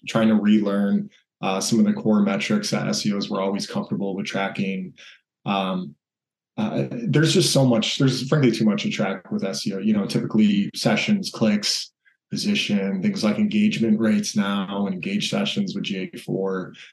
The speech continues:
uh, you know, but again, marketing and, and budgets under more of a microscope now. I would say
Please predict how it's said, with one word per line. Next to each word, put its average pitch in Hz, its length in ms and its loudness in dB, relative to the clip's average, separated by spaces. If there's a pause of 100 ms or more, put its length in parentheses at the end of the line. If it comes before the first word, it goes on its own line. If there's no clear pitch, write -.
(220)
uh, 90 420 -6 (220)
you 117 100 4
know, 101 80 6
but 110 300 0 (280)
again, 107 540 4
marketing 107 540 4
and, 98 160 2
and 98 220 -4
budgets 160 520 4
under 113 340 4
more 120 240 6
of 113 60 4
a - 20 4
microscope 113 600 2
now. 104 360 6
I 110 100 0
would 113 120 2
say 127 480 4